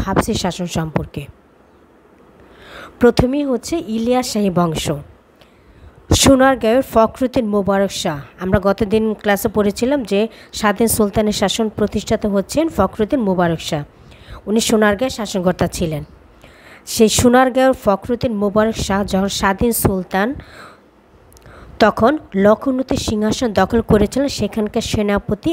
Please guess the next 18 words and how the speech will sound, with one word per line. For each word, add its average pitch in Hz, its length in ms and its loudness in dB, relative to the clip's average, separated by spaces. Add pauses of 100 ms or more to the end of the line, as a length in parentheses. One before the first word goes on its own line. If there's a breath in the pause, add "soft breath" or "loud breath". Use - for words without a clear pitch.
(200)
আলী 220 200 2
মোবারক। 170 500 0 (720 loud breath)
সিংহাসনে 262 580 4 (100)
বসে 196 300 0 (120)
তিনি 226 180 0 (160)
আলাউদ্দিন 233 500 2 (200)
আলী 214 240 -2 (140)
শাহ 165 200 -2 (380)
এই 226 80 6 (120)
উপাধিটা 196 460 2 (120)
গ্রহণ 208 260 4
করেন। 160 300 -4 (760 loud breath)
লখনৌতিতে 254 640 4 (120)
তিনিও 240 340 0 (100)
স্বাধীন 214 400 -2 (120)
রাজ্য 190 220 2 (140)
গড়ে 190 260 4
তোলেন। 165 260 -2